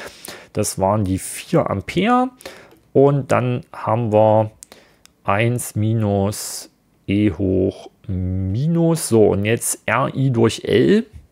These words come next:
hm, habe ich, glaube ich, noch nicht ausgerechnet. Das schreibe ich mal hier nebenhin. Also,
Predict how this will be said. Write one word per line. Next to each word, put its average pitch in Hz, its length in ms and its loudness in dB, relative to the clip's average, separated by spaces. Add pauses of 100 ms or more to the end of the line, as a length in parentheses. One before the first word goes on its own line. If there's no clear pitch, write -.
(140)
hm, 127 380 -4
habe 117 220 -2
ich, - 100 -12
glaube 117 220 2
ich, - 100 -2
noch 95 140 -4
nicht 156 240 -4
ausgerechnet. 151 800 0 (280)
Das 110 160 -4
schreibe 110 320 0
ich - 100 -12
mal 101 140 0
hier 90 100 0
nebenhin. 131 460 0 (440)
Also, 95 540 2